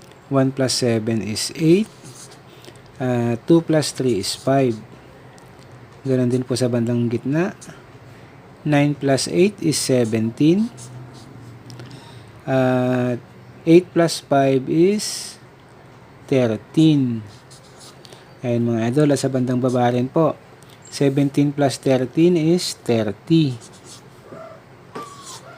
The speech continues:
Ito po ang unang numero natin. Meron tayong trenta.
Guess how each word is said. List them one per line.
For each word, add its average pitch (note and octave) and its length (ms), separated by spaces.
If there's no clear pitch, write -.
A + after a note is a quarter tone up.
Ito C3+ 240
po C3+ 160
ang C3 80
unang C3 320
numero B2+ 320
natin. B2 400
Meron B2+ 240
tayong B2 640
trenta. A#2+ 640